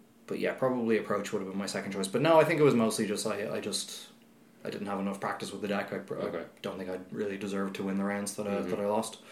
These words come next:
Speaker 1: Uh, and then, yeah, going to the draft, uh, I still tried to draft as well as I could. It was my first time playing a timed and called draft.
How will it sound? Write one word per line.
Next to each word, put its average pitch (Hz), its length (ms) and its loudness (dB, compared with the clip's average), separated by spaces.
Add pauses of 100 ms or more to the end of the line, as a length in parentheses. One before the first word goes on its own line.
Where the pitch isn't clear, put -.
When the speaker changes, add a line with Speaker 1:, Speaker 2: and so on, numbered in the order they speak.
(600)
Speaker 1:
Uh, 101 40 0
and 104 460 0
then, 127 100 8
yeah, 127 120 8
going 131 260 6
to - 80 -2
the 120 80 -2
draft, 135 380 8 (120)
uh, 113 200 6
I 127 40 2
still 247 200 8
tried 135 160 8
to 113 80 2
draft 110 260 4
as 104 80 -2
well 110 140 4
as 104 100 2
I 107 40 0
could. 117 180 4
It 117 40 8
was 107 100 4
my 113 100 2
first 131 240 2
time 110 260 4
playing 107 540 2
a - 40 2
timed 107 320 -2
and 104 100 -2
called 107 360 2
draft. 120 380 2